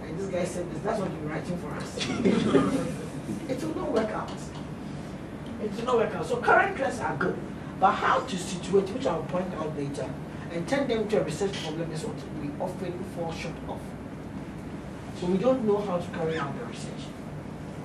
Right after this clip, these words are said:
In fact, if you want to do a research on what Akufo-Addo said, maybe you should look at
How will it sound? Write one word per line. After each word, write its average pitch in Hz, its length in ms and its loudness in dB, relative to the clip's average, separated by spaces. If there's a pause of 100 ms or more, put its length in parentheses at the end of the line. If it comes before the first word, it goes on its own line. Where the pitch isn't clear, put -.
(3000)
In 196 80 4
fact, - 300 8
if - 120 2
you 220 100 0
want 220 240 4
to 190 60 -2
do 185 300 0
a 147 60 -2
research 151 440 0
on 143 200 -2
what 175 140 4
Akufo-Addo 147 520 -4
said, - 260 -6
maybe 320 220 0
you 240 80 0
should 240 160 -4
look - 160 -4
at 170 120 -4